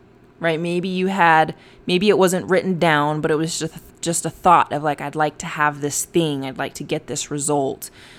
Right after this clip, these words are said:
in whether it was, you know, with you or with your child's therapy or getting insurance or getting on a specific program, or maybe it's you and the way you're eating or taking care of yourself, or maybe it's had something to do with your home.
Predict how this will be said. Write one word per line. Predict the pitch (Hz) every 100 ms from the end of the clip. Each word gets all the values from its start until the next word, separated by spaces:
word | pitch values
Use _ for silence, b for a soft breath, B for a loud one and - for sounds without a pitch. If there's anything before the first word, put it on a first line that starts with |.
| B B -
in | 151 143 139 135
whether | 147 143 143
it | 135
was, | 143 135 131 127 - B B _
you | -
know, | 156
with | 143 143 170
you | 190 196 202 190
or | 156
with | 151 147 127
your |
child's | 143 143 147 -
therapy | 202 196 190 190 196 190 165
or | 151
getting | 156 151 143
insurance | - 202 - 196 185 175 170 139
or | 139
getting | 151 151 143
on | 143
a |
specific | - 151 147 - 143
program, | - - 190 170 180 170 165 156 151 147
or | - 143 143 143 139 135
maybe | 160 156 147 143
it's | - -
you | 151 233 202 147
and | 123 147
the | 143
way | 143
you're | 139 139 -
eating | 202 208 190 147
or | 135
taking | - 143 160 151
care | - 180
of | 175
yourself, | 151 147 139 139 -
or | 143
maybe | 151 151 160
it's | 147 -
had | - 160 151
something | 156 147 151
to | 147
do | 143
with | 135 -
your | 139
home. | - - 180 147 -